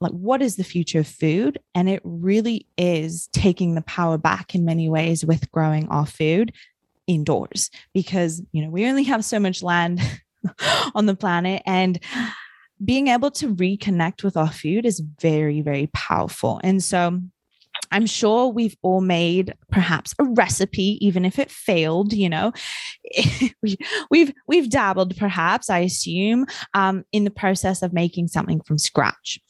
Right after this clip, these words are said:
And when you do, I don't know what goes on, but I just find it more rewarding. I know that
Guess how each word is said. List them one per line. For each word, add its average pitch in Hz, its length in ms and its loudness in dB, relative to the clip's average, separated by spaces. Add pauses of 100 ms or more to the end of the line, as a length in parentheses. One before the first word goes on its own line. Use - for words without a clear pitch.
(400)
And 196 300 0
when 190 240 0
you 277 260 0
do, 175 440 0
I 165 120 0
don't 247 180 2
know 208 220 2
what 165 340 0
goes 247 260 0
on, 170 280 0
but 170 220 2 (320)
I 156 240 0
just 196 260 -2
find 151 260 0
it 156 120 -2
more 143 200 0
rewarding. 151 680 0
I 190 220 2
know 180 240 0
that - 180 -4